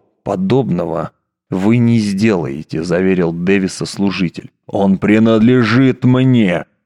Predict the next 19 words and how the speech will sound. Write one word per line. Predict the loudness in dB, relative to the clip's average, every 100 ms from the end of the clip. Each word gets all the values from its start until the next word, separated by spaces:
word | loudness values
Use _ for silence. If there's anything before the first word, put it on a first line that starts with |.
| 0
и | 4
я | 4 4
сделаю | 2 0 2 4 4 4
с | 2 0
ним | 0 2
все, | 0 0 2 4
что | 2 0 2
захочу", | 4 2 2 2 2 0 2 2
заявил | 2 2 2 0 0
Дэвис, | 0 0 2 0 -2
убежденный | -2 0 0 0 0 -2
в |
своей | -2 -2 0
правоте. | 0 0 2 0 -2 -10 _ _ _ _
"Да | -8 -8
кто | -8 _ -4 -2
же | -2 -2
вам | 0 -2 -4 -6
даст?" | -2 -2 -4